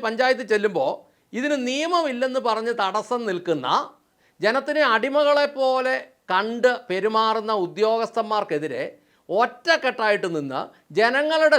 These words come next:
ശബ്ദമാകാൻ കഴിവുള്ളവൻ മെമ്പറായാൽ മതി. എത്ര കൃത്യമായിട്ടാണ് പറഞ്ഞേ. ഉദ്യോഗസ്ഥൻ അങ്ങോട്ട് ചെല്ലുമ്പോൾ പേടിപ്പിക്കും, "ഇതങ്ങനെയല്ല, ഇങ്ങനെയല്ല, അങ്ങനെയല്ല, ഇങ്ങനെയല്ലെന്നൊക്കെ." അപ്പം അതല്ല, "ഞാൻ ഈ ജനത്തിൻ്റെ പ്രതിനിധിയാണ്" എന്ന് പറഞ്ഞ ജനത്തിൻ്റെ ശബ്ദമായിട്ട് നിൽക്കുന്നവൻ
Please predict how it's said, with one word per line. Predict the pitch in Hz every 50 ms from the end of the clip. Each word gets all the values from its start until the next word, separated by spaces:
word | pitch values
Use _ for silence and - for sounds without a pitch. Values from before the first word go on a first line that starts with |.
| 302 -
ശബ്ദമാകാൻ | 220 190 202 202 262 254 220 208 202 202 202 208 214 214 208 196
കഴിവുള്ളവൻ | 180 180 196 226 247 202 175 175 180 185 190 220 226 202 170 165
മെമ്പറായാൽ | 165 170 190 185 214 196 175 156 156 160 180 185 180 170 160 165 185 220 196 165 143
മതി. | 147 147 156 151 208 196 - - _ _ _ _ _ _ _ _ _ _ _ _ _ _ _ _ _ _ _ _ _ _ _ _ _ _
എത്ര | - 147 175 180
കൃത്യമായിട്ടാണ് | 180 170 214 226 240 240 226 214
പറഞ്ഞേ. | 208 190 190 170 - _ _ _ _ _ -
ഉദ്യോഗസ്ഥൻ | 135 165 226 247 269 269 294 285
അങ്ങോട്ട് | 277 277 277 285
ചെല്ലുമ്പോൾ | 269 262 285 269 202
പേടിപ്പിക്കും, | 240 240 240 226 214 208 196 165 185
"ഇതങ്ങനെയല്ല, | 233 233 220 233 233 226 214 220 220
ഇങ്ങനെയല്ല, | 220 233 240 226 214 214 220
അങ്ങനെയല്ല, | 220 220 220 214 208 214 214
ഇങ്ങനെയല്ലെന്നൊക്കെ." | 208 214 214 202 190 185 170 135 139 120 - - _ _ - -
അപ്പം | 165 247 247 247 214 190
അതല്ല, | 220 285 269 247 233 233 240 262 196 - - 170 170
"ഞാൻ | 190 208 226 254 269 254 233
ഈ | 226 208
ജനത്തിൻ്റെ | 208 208 226 226 254 254 247 240 190
പ്രതിനിധിയാണ്" | 190 196 202 214 214 214 208 196 170 165 160 170 196 233 240 - - _ - 185 208
എന്ന് | 226 262 285 302 330 302 302 302 - 185
പറഞ്ഞ | 175 180 185 196 202 208 220 226 269 294 202 160 185
ജനത്തിൻ്റെ | 208 214 233 277 277 285 - 330 311 320 277 - 220
ശബ്ദമായിട്ട് | 190 185 190 220 254 220 208 202 208 - 214 208 196 185
നിൽക്കുന്നവൻ | 185 185 - 226 226 220 226 226 226